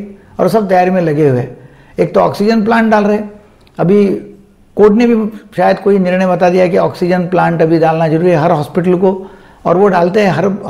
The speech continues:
हॉस्पिटल अपना अपना प्लांट डालते हैं, तो ऑक्सीजन की जो कमी है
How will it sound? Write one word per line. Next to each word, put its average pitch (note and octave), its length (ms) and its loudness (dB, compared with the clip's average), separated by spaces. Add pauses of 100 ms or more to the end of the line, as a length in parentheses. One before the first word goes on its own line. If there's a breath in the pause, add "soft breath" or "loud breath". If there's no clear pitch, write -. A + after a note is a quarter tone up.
(220)
हॉस्पिटल E3+ 440 -2
अपना E3+ 200 0
अपना E3+ 200 -2
प्लांट E3+ 300 -2
डालते E3+ 240 2
हैं, D#3+ 120 2
तो F#3+ 60 -4
ऑक्सीजन F3 460 -2
की F#3 80 0
जो F3 160 2
कमी G#3 240 2
है C#3+ 220 -2